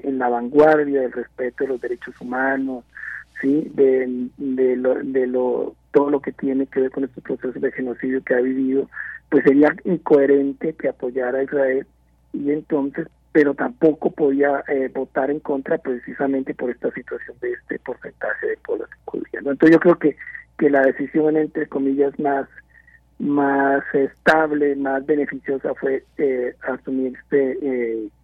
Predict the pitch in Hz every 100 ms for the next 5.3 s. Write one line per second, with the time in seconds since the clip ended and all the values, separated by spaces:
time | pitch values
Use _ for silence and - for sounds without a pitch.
0 | _ 156 143 135 - 135 135 131 127 -
1 | - - - - - 151 - 135 - -
2 | 131 123 123 - 139 127 123 147 160 -
3 | - - - - 139 - 143 135 143 147
4 | 151 151 139 139 160 156 165 156 156 135
5 | - 143